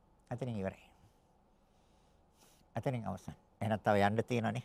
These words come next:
ගොඩක්. ඔව්. මේ ධර්ම දේශනාව අවසන් කරනවා.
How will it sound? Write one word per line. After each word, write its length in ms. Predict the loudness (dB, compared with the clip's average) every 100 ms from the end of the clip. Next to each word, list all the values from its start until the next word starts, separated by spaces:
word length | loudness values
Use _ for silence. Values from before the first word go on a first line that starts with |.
| -8
ගොඩක්. 260 | -2 -2 -4 -20 _ _ _ _ _ _ _ _ -14
ඔව්. 180 | -12 -12 _ _ _ _ -20
මේ 120 | -8
ධර්ම 240 | -6 -4
දේශනාව 400 | -4 -6 -4 -6
අවසන් 240 | -6 -10 -14
කරනවා. 300 | -16 -20